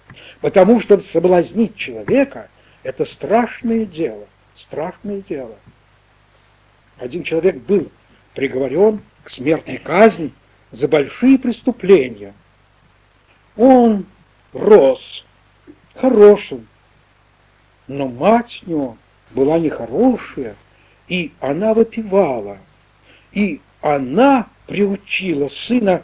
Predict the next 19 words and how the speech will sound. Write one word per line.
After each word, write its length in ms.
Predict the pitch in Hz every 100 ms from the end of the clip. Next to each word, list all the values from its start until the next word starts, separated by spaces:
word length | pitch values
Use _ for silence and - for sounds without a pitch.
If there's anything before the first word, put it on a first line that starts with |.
| _
выпивать. 1040 | 127 202 - 190 135 135 113 107 - - - _ _ _ - - _ _ -
И 100 | 247
он 360 | 254 247 190
постепенно 840 | 190 - - 165 240 285 247 190 175
привык 880 | - 269 294 269 - - - - _ _ - -
и 140 | 185 180
пошёл 680 | 143 - - 240 254 240 -
дорогой 680 | 143 151 180 160 190 165 165
греха, 720 | 156 160 - - 160 135 131 _ _ _ _ _
а 120 | 131 120
потом 400 | 127 - 135 107
однажды 640 | - 147 247 233 123 110 _ _ _ _
совершил 540 | - 135 143 - 147
тяжкое 640 | - 196 254 247 - - 220
преступление. 880 | 214 - 202 - 160 151 131 110 - _ _ _ _ _ _ _ _ _ _ -
И 40 |
вот 260 | - 165 185 _ _ _ _ _ _ _ -
он 320 | 135 156 160
приговорён, 840 | - 135 131 135 127 123 120 117